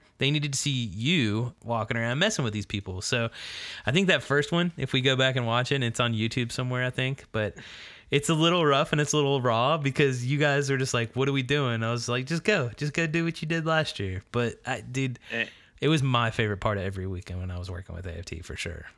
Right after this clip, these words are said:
Speaker 2: And, and, and, you know, if, if Bubba was free, he would go with us too. And they don't know Bubba as well, but everybody likes to give him Bubba a hard time 'cause his name's Bubba from Alabama. But, you know, and that's just part of it. That's just his personality. He's just so much fun.
Speaker 1: Well, he was new as
Speaker 2: And
Speaker 1: well, yeah.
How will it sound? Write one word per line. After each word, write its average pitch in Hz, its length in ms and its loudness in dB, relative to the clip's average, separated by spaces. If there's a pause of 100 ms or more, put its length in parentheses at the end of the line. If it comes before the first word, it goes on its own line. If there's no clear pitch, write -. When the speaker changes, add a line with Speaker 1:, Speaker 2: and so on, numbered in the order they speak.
Speaker 2:
And, 117 240 -4
and, 127 260 -2 (600)
and, 120 240 -6
you 120 80 -2
know, 120 100 2
if, 113 160 -4
if 123 240 -2
Bubba 143 260 0
was 135 200 -4
free, 135 320 -4
he 139 160 -4
would 131 80 -8
go 127 100 -2
with 127 220 -4
us 110 120 -8
too. 120 300 -4 (260)
And 113 380 -2 (100)
they 123 160 0
don't 147 200 -2
know 117 120 -2
Bubba 110 340 0
as 104 140 -6
well, 107 220 0
but 107 240 -2
everybody 107 260 0
likes 101 180 -2
to - 40 -10
give 101 140 -2
him 98 40 -8
Bubba 98 200 0
a 95 40 -2
hard 95 200 0
time 101 200 -4
'cause - 120 -18
his 98 160 -10
name's 95 180 -6
Bubba 98 340 -2
from 101 140 -6
Alabama. 92 640 -2 (120)
But, 101 280 -2 (240)
you 113 100 -2
know, 110 80 0
and 127 140 -4
that's 139 180 -2
just 143 160 -12
part 123 220 0
of 139 100 0
it. - 100 -4
That's 117 160 -2
just - 220 -12
his 120 160 -10
personality. 107 800 -4
He's 110 200 -6
just - 260 -10
so 110 100 -2
much - 320 -6
fun. 104 400 0
Speaker 1:
Well, 139 140 0
he 180 140 6
was 160 120 2
new 127 100 2
as 113 160 4
Speaker 2:
And 110 80 2
Speaker 1:
well, 107 240 0
yeah. 110 340 -2